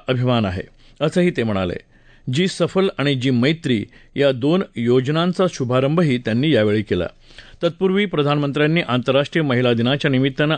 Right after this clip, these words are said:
आज गुजरातमधल्या नवसारी जिल्ह्यात लखपती दिदी योजनेच्या दहा लाख लाभार्थ्यांशी संवाद साधला. प्रधानमंत्री नरेंद्र मोदी या महिन्याच्या अकरा आणि बारा तारखेला मॉरिशस दौऱ्यावर जाणार आहेत.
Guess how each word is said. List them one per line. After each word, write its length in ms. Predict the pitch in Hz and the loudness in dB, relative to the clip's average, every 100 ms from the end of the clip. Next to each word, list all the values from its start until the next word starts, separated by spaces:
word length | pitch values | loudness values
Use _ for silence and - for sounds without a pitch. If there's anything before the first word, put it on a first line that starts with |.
| - | 0
आज 240 | 117 117 | 0 0
गुजरातमधल्या 720 | 104 117 120 147 165 160 175 | 0 0 2 0 0 0 0
नवसारी 420 | 135 120 127 123 | 2 0 0 0
जिल्ह्यात 340 | 123 147 135 120 - - - | 2 2 2 0 -4 -20 -4
लखपती 420 | 139 151 180 165 | -4 -2 -4 -2
दिदी 260 | 170 160 180 | 0 0 0
योजनेच्या 480 | 147 131 135 143 143 | 2 0 -2 -2 0
दहा 320 | 117 117 131 | 0 0 2
लाख 360 | 120 120 165 131 | 2 0 0 -2
लाभार्थ्यांशी 720 | 117 113 127 139 165 143 135 | 0 0 0 0 0 0 -2
संवाद 440 | - 117 101 127 | 0 0 2 0
साधला. 420 | - 117 87 82 - - - - - _ _ _ _ _ _ | 0 0 0 -2 -8 -14 -20 -20 -20 _ _ _ _ _ _
प्रधानमंत्री 520 | - 156 185 196 196 | -2 2 2 0 0
नरेंद्र 340 | 185 143 147 147 | 2 2 2 0
मोदी 280 | 147 156 143 | 0 2 2
या 100 | 135 | 2
महिन्याच्या 480 | 127 135 139 160 147 | 2 0 0 0 -2
अकरा 280 | 117 139 131 | -2 0 2
आणि 140 | 139 | 2
बारा 280 | 120 117 123 | 2 2 2
तारखेला 420 | 117 120 165 165 | 0 0 0 0
मॉरिशस 540 | 139 117 127 135 170 143 | 0 0 0 0 -2 0
दौऱ्यावर 420 | 110 110 117 147 | 2 2 4 2
जाणार 300 | 120 104 95 | 2 2 0
आहेत. 240 | 92 90 | 0 -4